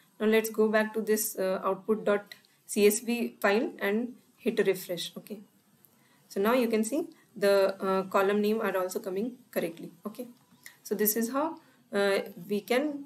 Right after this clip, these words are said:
flatten the nested json and convert it into, uh, objects of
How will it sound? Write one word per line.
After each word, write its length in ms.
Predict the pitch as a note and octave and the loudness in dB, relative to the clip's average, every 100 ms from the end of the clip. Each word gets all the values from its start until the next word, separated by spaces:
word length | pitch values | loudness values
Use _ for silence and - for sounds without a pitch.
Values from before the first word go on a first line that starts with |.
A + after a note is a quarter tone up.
| - | -8
flatten 420 | - F#3+ F#3+ G#3+ | 0 0 2 0
the 80 | A#3 | 0
nested 560 | B3 A#3 - G#3+ A3 - | 0 -2 0 0 -2 -6
json 460 | F#3 F#3+ C4+ E4 - - _ _ - | -2 -2 0 -2 -4 -18 _ _ -2
and 180 | G3+ G3 | -2 0
convert 340 | G3+ G3 G3 | 0 2 0
it 120 | G#3 | 0
into, 380 | G#3 G#3 D4+ - - _ _ - | -2 0 -2 -4 -16 _ _ -2
uh, 260 | F#3+ F#3+ F#3 | 2 2 2
objects 400 | G3 F3 G#3 G#3+ | 0 2 0 0
of 180 | G#3 | -6